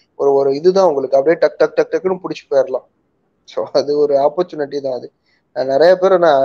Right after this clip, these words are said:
எக்ஸாம்பிளாவே சொல்லுவேன், அப்படியே புடிச்சு புடிச்சு போயிட வேண்டியதான். இப்பதான் பாருங்க, ச-, டி சி சார்லாம் எதிர்பார்த்தாருங்களா? ஏதோ பே-, நம்ம ஏதோ நம்ம க-, effort என்ன, நம்ம க-, review பண்றோம், நம்ம உண்மையா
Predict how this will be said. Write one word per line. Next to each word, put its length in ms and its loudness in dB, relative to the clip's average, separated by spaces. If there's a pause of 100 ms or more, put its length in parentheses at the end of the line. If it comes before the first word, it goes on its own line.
எக்ஸாம்பிளாவே 880 0
சொல்லுவேன், 300 -14 (680)
அப்படியே 340 -4
புடிச்சு 280 -8
புடிச்சு 280 -10
போயிட 140 2
வேண்டியதான். 440 -2 (1700)
இப்பதான் 280 2
பாருங்க, 540 2
ச-, 140 -2
டி 140 -6
சி 220 -4
சார்லாம் 260 2
எதிர்பார்த்தாருங்களா? 720 2
ஏதோ 300 -2
பே-, 180 2
நம்ம 220 0
ஏதோ 180 2
நம்ம 400 -2
க-, 100 -2
effort 420 0
என்ன, 240 0
நம்ம 240 -4
க-, 200 -8 (300)
review 340 0
பண்றோம், 360 2
நம்ம 520 0
உண்மையா 340 -2